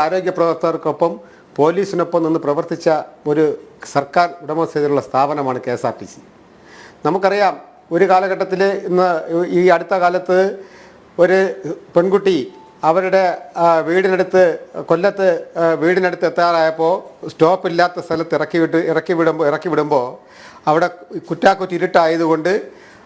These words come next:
അവരുടെ, ആ, അച്ഛൻ വന്ന് അവരെ കൂട്ടിക്കൊണ്ട് പോകുന്നവരുടെ ബസ് നിർത്തിയിട്ടിരുന്നു. അവസാനം ആ കുട്ടി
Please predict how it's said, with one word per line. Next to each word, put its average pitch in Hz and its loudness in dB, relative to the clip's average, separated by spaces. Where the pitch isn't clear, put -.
അവരുടെ, 214 0
ആ, 165 4
അച്ഛൻ 175 2
വന്ന് 196 2
അവരെ 180 2
കൂട്ടിക്കൊണ്ട് 202 0
പോകുന്നവരുടെ 180 2
ബസ് 165 -2
നിർത്തിയിട്ടിരുന്നു. 131 0
അവസാനം 214 2
ആ - 6
കുട്ടി 196 -2